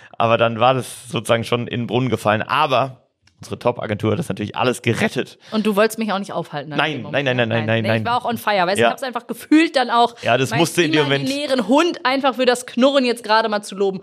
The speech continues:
Speaker 1: Ja.
Speaker 2: Ich wollte auch mal wissen, wie sich das anfühlt, wenn man das macht.
Speaker 1: Ja, das musste raus.
Speaker 2: War toll.
Speaker 1: Ja, das musste
Speaker 2: Ja,
Speaker 1: raus.
Speaker 2: war gut.
Speaker 1: Ja.
Speaker 2: Ja.
Speaker 1: Und natürlich noch zum Rudel-Update noch eine Sache, die auch dazu zählt. Wir sind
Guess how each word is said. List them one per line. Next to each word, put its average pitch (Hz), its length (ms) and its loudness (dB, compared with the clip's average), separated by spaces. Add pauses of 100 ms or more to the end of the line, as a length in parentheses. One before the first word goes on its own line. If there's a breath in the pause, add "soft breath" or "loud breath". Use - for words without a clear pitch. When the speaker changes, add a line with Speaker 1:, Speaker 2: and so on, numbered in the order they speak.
(140)
Speaker 1:
Ja. - 80 2
Speaker 2:
Ich - 80 8
wollte 330 120 2
auch 311 60 0
mal 302 140 2
wissen, 311 180 -2
wie 302 60 2
sich 277 100 -4
das 311 140 -2
anfühlt, 262 380 -2
wenn 170 100 -2
man 165 80 -2
das 160 180 -2
macht. 170 300 -10
Speaker 1:
Ja, - 100 -2
das 160 100 -8
musste 151 200 -6
raus. 101 280 -2
Speaker 2:
War 190 120 -4
toll. 170 200 -4 (140)
Speaker 1:
Ja, 110 180 2
das 98 120 -8
musste 98 160 -8
Speaker 2:
Ja, 240 80 2
Speaker 1:
raus. 262 80 -2
Speaker 2:
war 220 100 -2
gut. - 240 -14
Speaker 1:
Ja. 113 140 0
Speaker 2:
Ja. 196 100 -8 (240 loud breath)
Speaker 1:
Und 156 140 2
natürlich 170 320 2
noch 180 100 4
zum 147 160 -4
Rudel-Update 160 460 4
noch 139 100 0
eine 131 220 -2
Sache, 160 360 6
die 127 300 -2
auch 127 160 -2
dazu 139 300 -2
zählt. 151 340 4 (300 loud breath)
Wir 117 180 2
sind 175 300 2